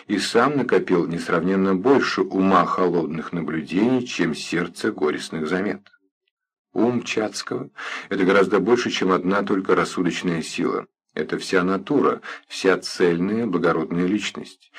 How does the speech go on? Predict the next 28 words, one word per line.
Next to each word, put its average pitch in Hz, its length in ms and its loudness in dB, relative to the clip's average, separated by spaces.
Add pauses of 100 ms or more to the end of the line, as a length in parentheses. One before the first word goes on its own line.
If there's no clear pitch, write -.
(300)
Если 127 320 -2
бы 120 100 2
он 120 160 4
был 120 200 4
только 107 300 2
умный, 107 500 2
то, 98 120 2
может 98 320 2
быть, 98 220 0
никакого 98 640 2
живого 92 400 4
горя 110 400 4
и - 160 -2
не 95 140 0
испытал 101 520 0
бы. - 240 -6 (420)
Он 117 140 0
страдает 113 720 4
не 107 240 2
от 101 240 -4
одного 104 460 2
ума, 90 580 0
но 90 220 -2
и 92 60 2
от 92 140 -2
сердца, - 540 0
от - 80 -8
чувства. - 540 -6